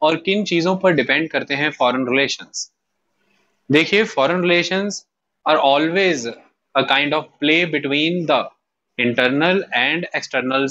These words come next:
circumstances। जैसे आपका घर, आपके घर के परिवार के बी-, सम-, र-, परिवार के मेंबरों के बीच के internal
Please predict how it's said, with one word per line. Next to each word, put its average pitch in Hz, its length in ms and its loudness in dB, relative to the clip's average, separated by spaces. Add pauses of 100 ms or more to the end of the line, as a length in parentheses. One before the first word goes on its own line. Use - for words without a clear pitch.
circumstances। 117 800 -2 (920)
जैसे 175 400 4
आपका 175 460 2
घर, 160 440 0 (540)
आपके 160 380 0
घर 143 320 -2
के 185 220 0
परिवार 139 520 2
के 160 160 -4
बी-, 127 360 -6
सम-, 131 360 0
र-, 117 520 0 (160)
परिवार 135 360 2
के 180 120 -6
मेंबरों 147 400 0
के 127 200 -2 (440)
बीच 156 440 4
के 131 260 -4
internal 147 680 0